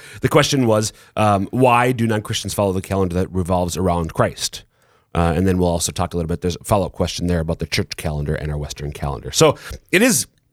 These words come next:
I don't know, I don't know if, how many people have thought about it before, Father, but I think we take it for granted and don't always think about the fact that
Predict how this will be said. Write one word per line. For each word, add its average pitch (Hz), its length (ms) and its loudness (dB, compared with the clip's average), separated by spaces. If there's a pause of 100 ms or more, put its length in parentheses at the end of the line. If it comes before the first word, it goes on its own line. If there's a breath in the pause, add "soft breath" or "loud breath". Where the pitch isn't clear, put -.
(580)
I 107 80 0
don't 101 100 0
know, 95 140 -4
I 104 60 -6
don't 107 100 0
know 98 60 2
if, 90 100 -4 (260)
how 107 120 0
many 107 100 2
people 87 220 -4
have 87 120 -14
thought 143 200 4
about 101 160 2
it 87 80 -8
before, 87 280 -4
Father, 87 280 0
but 101 180 -2
I - 20 -2
think - 240 -6
we 95 80 -4
take 101 220 -2
it - 100 -10
for 92 120 -4
granted 98 420 0
and 87 280 -4 (200 soft breath)
don't 98 160 0
always 95 340 2
think 120 200 -2
about 80 180 -4
the 73 80 -12
fact - 360 -4
that 78 180 -4